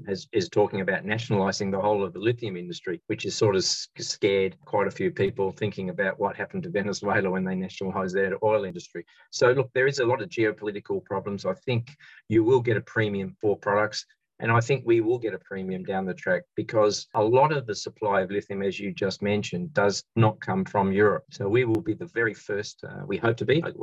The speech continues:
I can't say we will be, but we hope to be the very first suppliers of lithium out of Europe for the E V industry. So, yeah, I think our product would probably get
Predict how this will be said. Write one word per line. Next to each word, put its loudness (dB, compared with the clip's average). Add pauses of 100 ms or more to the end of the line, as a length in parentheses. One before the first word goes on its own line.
I -6
can't 0
say 0
we -2
will 6
be, 2
but 0
we -2
hope 0
to -10
be 0
the -10
very 0
first -4
suppliers -2
of -2
lithium -2
out 0
of -6
Europe -4
for -2
the -2
E -2
V -4
industry. -6 (200)
So, 6
yeah, 2
I 0
think -6 (140)
our 4
product -2
would -8
probably -4 (220)
get 4